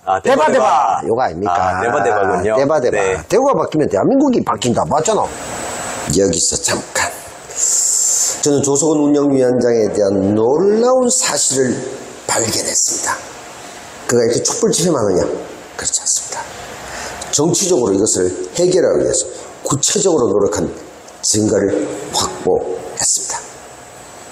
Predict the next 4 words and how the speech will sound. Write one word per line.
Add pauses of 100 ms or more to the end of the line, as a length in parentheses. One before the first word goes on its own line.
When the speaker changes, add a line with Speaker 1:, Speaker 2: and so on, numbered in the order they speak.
(320)
Speaker 2:
이천십육
년 (440)
때는
바야흐로